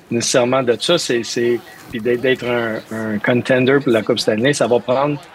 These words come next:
euh, ça va prendre des années parce qu'on est jeune. Mais en même temps, on se doit de, de compétitionner, on se doit de performer. Et puis, euh, là, avec les blessures qu'on a, mais on peut pas se fier à, à Johnny de, de sauver les, euh,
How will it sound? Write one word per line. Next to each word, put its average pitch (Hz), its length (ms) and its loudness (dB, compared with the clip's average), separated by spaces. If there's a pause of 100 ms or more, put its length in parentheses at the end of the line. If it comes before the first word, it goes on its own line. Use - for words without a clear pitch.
(340)
euh, 110 420 0
ça 107 140 -2
va 104 40 0
prendre 143 200 0
des 156 160 4
années 147 180 0
parce 190 180 -2
qu'on 180 140 0
est 170 140 0
jeune. 160 260 0 (240)
Mais 127 140 -4
en 131 60 0
même 131 200 0
temps, 151 340 0
on 123 60 -8
se 135 140 -8
doit 131 300 -4
de, 123 280 0
de 113 160 -4
compétitionner, 123 800 -2
on 123 80 2
se 120 140 2
doit 120 200 2
de - 60 -4
performer. 127 600 0 (480)
Et 113 100 4
puis, 117 380 2
euh, 113 400 2
là, 127 180 4
avec 113 240 0
les 127 80 0
blessures 123 400 0
qu'on 123 280 0
a, 139 200 0 (500)
mais 110 160 -4
on 113 120 -2
peut 131 160 0
pas 151 320 2
se - 160 -4
fier 131 340 -2
à, 120 200 2
à 120 280 -4
Johnny 135 480 0
de, 127 140 -2
de 113 160 -4
sauver 120 520 -2
les, 120 260 2
euh, 104 140 -4